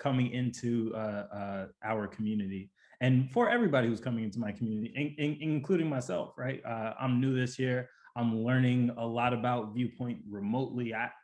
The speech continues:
I ha-, a lot of you only exist in my imagination because I haven't seen you in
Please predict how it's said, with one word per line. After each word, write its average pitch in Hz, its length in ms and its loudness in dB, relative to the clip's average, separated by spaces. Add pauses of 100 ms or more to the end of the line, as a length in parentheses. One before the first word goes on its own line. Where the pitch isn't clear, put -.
I 151 160 4
ha-, 131 320 0
a 127 80 0
lot 160 200 4
of 160 80 4
you 151 120 4
only 139 280 0
exist 113 440 -4
in 120 60 -2
my 113 180 2
imagination 113 640 -4
because 107 240 -6
I 113 60 -4
haven't 117 240 -6
seen 175 240 -4
you 113 120 -2
in 82 120 -12